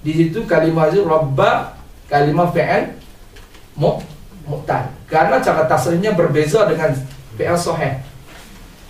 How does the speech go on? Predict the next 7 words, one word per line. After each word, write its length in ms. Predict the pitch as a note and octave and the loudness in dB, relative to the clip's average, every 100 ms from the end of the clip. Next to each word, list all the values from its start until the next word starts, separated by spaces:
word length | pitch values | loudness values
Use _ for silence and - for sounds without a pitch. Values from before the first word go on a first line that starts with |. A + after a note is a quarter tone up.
| - | -4
Fa'ala, 560 | F3+ F3+ F#3+ A3+ B3 B3 | 0 2 2 4 2 2
fa'ala, 480 | G#3 A#3+ G3+ A3 | 2 4 4 2
fa'alu, 400 | E3+ F3+ G3+ A3 | 2 2 0 0
fa'alat, 480 | - G3+ F#3+ G3 - | 0 0 2 2 0
fa'alata, 640 | - E3+ F3 G3+ G3+ G#3+ G#3+ | -2 0 2 2 2 0 0
fa'alna, 480 | - F#3 F#3+ A#3 | 2 2 2 0
fa'alta, 380 | A#3 G#3+ G3 - | 2 2 2 2